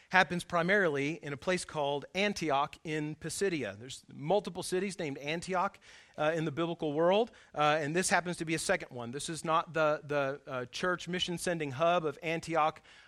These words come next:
uh, from where Paul and Barnabas came, but another city in Antioch further west and north of where they started.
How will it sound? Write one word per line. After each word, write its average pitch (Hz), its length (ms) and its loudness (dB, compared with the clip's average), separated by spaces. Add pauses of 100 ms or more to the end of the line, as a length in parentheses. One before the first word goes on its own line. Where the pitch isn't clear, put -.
uh, 147 420 4
from 147 420 -2
where 156 220 4
Paul 165 500 2
and 139 300 -4
Barnabas 151 380 2
came, 185 300 0
but 147 140 0
another 156 300 2
city 135 400 -4
in 127 160 -6 (260)
Antioch 143 480 2
further 160 340 -2
west 131 420 -2 (240)
and 147 140 -2
north 143 220 -2
of 123 60 -14
where 123 160 -6
they 117 100 -6
started. 139 440 2